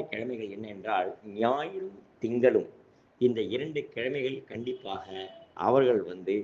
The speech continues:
அதை வந்து அந்த நாட்களில்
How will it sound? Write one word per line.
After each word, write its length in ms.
அதை 280
வந்து 240
அந்த 260
நாட்களில் 500